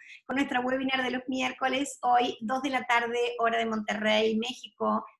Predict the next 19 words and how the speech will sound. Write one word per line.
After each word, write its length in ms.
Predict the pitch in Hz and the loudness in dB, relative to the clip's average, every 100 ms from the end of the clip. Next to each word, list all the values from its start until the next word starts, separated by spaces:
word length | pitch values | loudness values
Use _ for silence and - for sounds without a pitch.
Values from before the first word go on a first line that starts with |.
| _ | _
tres 180 | 220 233 | -4 -2
de 80 | 247 | 0
la 200 | 220 220 | 0 2
tarde, 280 | 214 220 214 | 2 2 2
hora 160 | 214 | 2
de 120 | 214 | 2
Miami, 720 | 208 196 208 254 226 214 262 - _ _ _ | 0 0 2 2 2 0 -2 -8 _ _ _
y 160 | 247 240 | -6 -4
nueve 220 | 254 254 | -2 -2
de 60 | 247 | 0
la 100 | 220 | -2
noche, 320 | 226 - 220 | -2 -2 0
hora 320 | 214 220 220 | 2 2 2
de 220 | 202 233 - | 2 0 -2
España 760 | 226 - - 196 185 214 226 - - - | -8 -6 -2 0 2 2 2 -2 -10 -10
Central, 560 | - 196 196 226 339 | -4 -2 4 4 4
¿verdad? 300 | 170 202 220 | 0 2 2
De 60 | 202 | 2
Madrid, 440 | 185 214 214 180 | 0 0 0 -2